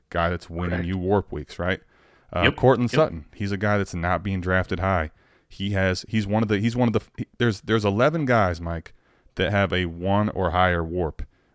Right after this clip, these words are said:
Speaker 1: Uh, Cortland Sutton, Christian Kirk, Amon-Ra Saint Brown, and Hollywood Brown weren't drafted in the first five rounds. So, like,
Speaker 2: You're very, you're very right. Every one of those guys had warts on them, and, and we still put,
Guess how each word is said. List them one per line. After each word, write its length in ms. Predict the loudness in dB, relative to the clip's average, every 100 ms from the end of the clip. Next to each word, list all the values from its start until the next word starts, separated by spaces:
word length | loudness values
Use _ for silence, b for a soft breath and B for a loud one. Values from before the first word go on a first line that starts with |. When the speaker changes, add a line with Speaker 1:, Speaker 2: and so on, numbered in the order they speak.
| -8
Speaker 1:
Uh, 360 | -4 -4 -4 -8 _ _ _ 0
Cortland 280 | 0 2 0
Sutton, 420 | 2 2 0 -6 _ _ _ _ _
Christian 320 | -2 0 0 0
Kirk, 400 | 0 0 -4 -20 _ _ _ _
Amon-Ra 440 | 0 2 2 2 2
Saint 260 | 0 -2
Brown, 220 | 0 2 2
and 100 | 0
Hollywood 340 | 0 0 0
Brown 380 | 0 2 2 -2 b b b
weren't 240 | 0 2 4
drafted 340 | 2 2 0
in 60 | -4
the 60 |
first 240 | -2 -4 -2
five 220 | -2 -2
rounds. 460 | -2 -6 -10 -20 _ _
So, 400 | -2 2 2 -2 b b b b
like, 140 | -2
Speaker 2:
You're 140 | 0 -2
very, 400 | 2 2 2 -4
you're 180 | -6
very 240 | -4 -2 -2
right. 380 | -2 -4 -4 -4
Every 340 | -4 -2 0 2
one 200 | 2 0
of 60 |
those 180 | 0 -2
guys 200 | -2 -2
had 140 | -2 -4
warts 340 | 0 0 0
on 140 | -6 -6
them, 140 | -6
and, 200 | -6 -6 -4
and 140 | 0
we 100 | 2
still 320 | 0 2 0
put, 320 | 2 0 0